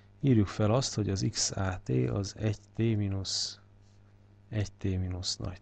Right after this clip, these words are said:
T. És ennek a jelnek a Laplace transformációjában rögtön felhasználhatjuk a linearitást, azért, mert itt szerepel egy kivonás, ami azt fogja jelenteni, hogy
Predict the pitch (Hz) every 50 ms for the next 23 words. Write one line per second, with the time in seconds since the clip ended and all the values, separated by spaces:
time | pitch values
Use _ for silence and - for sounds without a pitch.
0 | - - - - - 110 104 - - - - - - - - - - - - -
1 | - - - - - - - - - - 131 - 160 202 208 - - 127 135 143
2 | 135 113 - 117 131 131 - 113 104 - - - 110 110 110 107 - - 107 101
3 | 95 98 98 95 95 90 - - 92 90 92 107 123 131 131 120 120 147 131 -
4 | - - 107 101 92 90 - - 110 104 95 101 95 - - - 101 98 92 92
5 | 92 101 98 - 98 95 101 101 98 95 92 92 90 87 - - 104 113 143 156
6 | - - - - - - - - - - - - - 123 107 110 107 98 - 104
7 | 104 101 98 - - 101 - - - - - - - 113 104 98 92 - - 104
8 | 98 95 95 95 104 104 - - - - 92 87 87 92 95 104 123 156 165 151
9 | - - - 120 113 127 139 127 - - 107 98 98 104 110 113 123 123 120 -
10 | 127 127 127 113 113 117 110